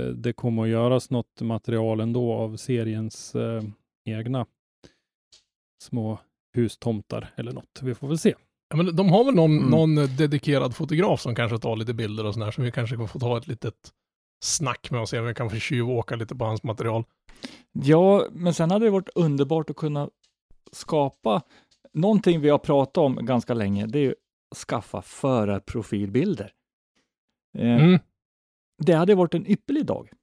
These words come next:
Speaker 2: Du menar fortsätta jobba på den här spottersguiden så jag vet vem fan det är jag har fotograferat, eller vad?
Speaker 1: Ja, det
Speaker 3: Ja, ja, dessutom.
Speaker 1: det skulle jag behöva också. Men, eh,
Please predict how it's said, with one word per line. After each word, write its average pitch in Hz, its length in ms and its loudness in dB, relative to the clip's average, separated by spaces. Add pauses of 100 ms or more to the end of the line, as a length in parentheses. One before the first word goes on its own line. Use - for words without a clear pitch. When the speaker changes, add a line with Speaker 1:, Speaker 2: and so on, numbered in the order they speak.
(380)
Speaker 2:
Du 143 80 4
menar 131 420 4
fortsätta 139 480 2
jobba 123 180 2
på 117 100 -4
den 117 60 2
här 120 60 2
spottersguiden 117 800 0
så - 80 0
jag 131 180 6
vet 147 220 4
vem 120 120 2
fan - 240 4
det 160 80 6
är 127 140 4
jag - 60 4
har - 40 0
fotograferat, - 1080 -2
eller 175 220 4
vad? 196 220 4
Speaker 1:
Ja, 139 180 6
det 151 260 6
Speaker 3:
Ja, 214 220 4
ja, 240 160 8
dessutom. 170 420 2
Speaker 1:
det 139 220 4
skulle 123 280 0
jag 117 100 -2
behöva 117 400 -2
också. - 300 -10
Men, 151 320 2
eh, 151 400 6